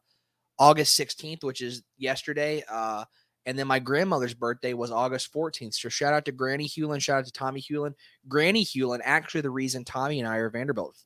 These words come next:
uh, fans. Her father actually put the Oak Leaf V's all over campus. His, his iron company was hired out. His iron and steel company was hired out to put those all over campus. And so that's how we became Vanderbilt fans. So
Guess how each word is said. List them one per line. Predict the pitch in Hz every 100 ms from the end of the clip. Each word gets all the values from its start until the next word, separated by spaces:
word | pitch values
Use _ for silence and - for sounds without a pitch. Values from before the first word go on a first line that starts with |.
| -
uh, | 98
fans. | - 101 95 101
Her | - 135
father | - 165 208 117 120 - - - _ -
actually | 143 196 - 190 139 123 120 - - _ -
put | 160 151
the | 147 -
Oak | 143 156 -
Leaf | 156 147
V's | 127 120 160 139 110
all | - 131
over | 135 131
campus. | - 143 160 127 110
His, | 131 123 -
his | 139 123 -
iron | 131 156 139
company | 135 120 123 117 117
was | 110
hired | - 123 120
out. | 120 123
His | 120
iron | 117 131
and | 120
steel | - 131
company | 127 120 107 107
was | 107
hired | 120 107 110
out | 117 107 - - -
to | -
put | 139 135 123
those | 120
all | 123 120
over | 120 113
campus. | - 135 151 101 -
And |
so | -
that's | 110 117
how | - 120
we |
became | 117 110 127 120 104
Vanderbilt | 117 127 98 76
fans. | 95 92 -
So | 90 95